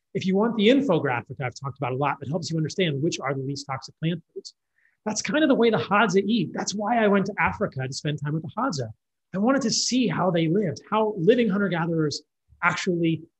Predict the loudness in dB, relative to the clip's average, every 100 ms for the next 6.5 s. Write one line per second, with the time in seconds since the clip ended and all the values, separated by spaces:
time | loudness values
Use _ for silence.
0 | _ -12 0 0 2 0 2 0 2 2
1 | 2 -2 -2 -2 -2 -4 -8 _ _ -6
2 | -4 -2 2 2 2 2 0 0 0 0
3 | -2 -8 _ -8 -6 2 6 6 4 0
4 | -2 0 0 0 -2 -6 _ _ 0 4
5 | 4 2 0 0 2 4 2 0 4 4
6 | 4 0 0 -2 -2